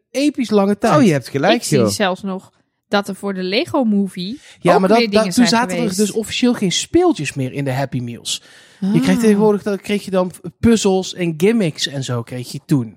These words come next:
Speaker 3: Oké.
Speaker 2: Ja.
Speaker 3: Nou, in ieder geval, laten we het erop
Speaker 2: Tweeduizend negen
Speaker 3: houden.
Speaker 2: is inderdaad de laatste keer geweest.
Speaker 3: Je kon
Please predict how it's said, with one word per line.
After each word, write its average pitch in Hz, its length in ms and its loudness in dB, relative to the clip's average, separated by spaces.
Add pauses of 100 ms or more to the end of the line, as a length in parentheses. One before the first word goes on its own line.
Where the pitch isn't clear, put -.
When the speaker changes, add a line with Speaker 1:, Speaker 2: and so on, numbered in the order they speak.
Speaker 3:
Oké. 175 100 -4
Speaker 2:
Ja. 107 100 -10 (200)
Speaker 3:
Nou, 175 220 -4
in 240 160 0
ieder 320 200 0
geval, 240 380 -2
laten - 160 -10
we 214 120 -8
het 226 80 -2
erop 226 100 -2
Speaker 2:
Tweeduizend 214 480 2
negen 156 140 4
Speaker 3:
houden. 220 200 -2
Speaker 2:
is 185 80 -6
inderdaad 147 240 -2
de 131 60 -8
laatste 135 260 -6
keer 127 180 -6
geweest. 139 400 -10
Speaker 3:
Je 226 180 -2
kon 262 340 -4